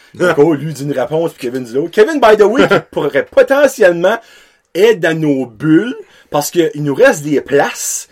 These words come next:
Speaker 1: Puis
Speaker 2: Là,
Speaker 1: lui tout.
Speaker 2: lui, il en reste, moi, il en reste, lui, il en reste. So, si, exemple, que Kevin irait chez Guillaume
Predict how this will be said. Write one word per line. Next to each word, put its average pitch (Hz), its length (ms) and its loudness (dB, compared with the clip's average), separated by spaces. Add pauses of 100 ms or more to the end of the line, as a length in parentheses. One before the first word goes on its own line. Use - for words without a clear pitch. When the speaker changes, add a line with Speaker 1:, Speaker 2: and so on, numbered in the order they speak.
(140)
Speaker 1:
Puis 123 140 -10
Speaker 2:
Là, 185 140 2
Speaker 1:
lui 208 40 0
tout. 277 240 -8 (380)
Speaker 2:
lui, 156 260 -6
il 392 60 4
en 202 100 4
reste, 202 340 -2
moi, 180 140 0
il 240 60 2
en 180 100 2
reste, 202 380 -2
lui, 156 160 -6
il 202 40 6
en 151 140 2
reste. - 340 -6 (160)
So, - 140 -8
si, - 240 -4
exemple, 214 460 0
que - 140 -2
Kevin 220 720 0 (520)
irait 190 400 0
chez - 640 -10 (160)
Guillaume 147 560 -4